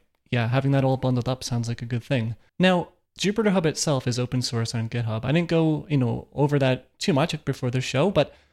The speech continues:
do you even need to know much about the source code of Jupyter Hub itself? 'Cause at the end of the day, like, you're deploying this onto a server. Do you know, like, maybe, like, the architecture of how the application is set up?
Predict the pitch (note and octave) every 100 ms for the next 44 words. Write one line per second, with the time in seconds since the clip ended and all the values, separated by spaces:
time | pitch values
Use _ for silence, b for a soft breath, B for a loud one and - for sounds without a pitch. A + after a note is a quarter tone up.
0 | b _ _ D3 E3 F3+ G3 G3 F#3 F3
1 | E3+ D3 C#3 C#3+ D3 C3+ C#3+ - C3 B2+
2 | A#2+ - C#3+ D#3 - C3+ A#2 A2 A#2+ A2+
3 | A#2+ B2 A2+ - - C#3 B2 - C#3 C#3
4 | E3 E3 D#3 E3 D#3+ A#2+ C3+ C3+ A#2+ -
5 | C#3+ B2+ A2+ A#2 A2+ A#2+ A2 - B2 D3+
6 | A#2 B2+ B2+ B2+ C3 B2 A#2+ A2+ A#2 A#2+
7 | A#2+ B2+ - G#2+ A2+ D3 F#3+ F3+ - D#3+
8 | D#3+ C#3+ C#3 C3+ C3+ C#3 C3+ - C3 -
9 | A#2+ F3